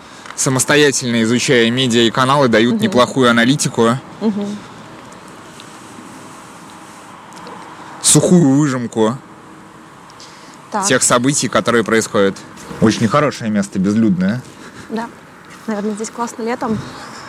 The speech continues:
Speaker 1: Думаю, что летом здесь появляются люди, которые в попытках пожарить здесь сосиски или шашлыки.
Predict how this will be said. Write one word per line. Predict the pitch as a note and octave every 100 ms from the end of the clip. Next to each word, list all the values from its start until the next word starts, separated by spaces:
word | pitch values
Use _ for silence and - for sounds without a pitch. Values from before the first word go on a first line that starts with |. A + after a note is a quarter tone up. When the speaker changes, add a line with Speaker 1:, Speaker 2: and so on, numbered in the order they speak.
| - - - A#2 A#2
Speaker 1:
Думаю, | C#3+ D3+
что | - C#3
летом | D#3 D#3 C3+
здесь | A#2 C3 - - - - - - - - - -
появляются | C3 C#3 D3 C3 - C#3
люди, | C#3+ B2+
которые | A#2+ B2 C3 A#2+ B2+ - - - - - - - - - - - - - - - - -
в | -
попытках | D#3 - D3+ - -
пожарить | A#2+ C#3 D3+ B2+ G#2
здесь | A#2+ A2+
сосиски | - C3+ - E3 -
или | A2 G#2
шашлыки. | - A#2 C3+ C3+ C#3+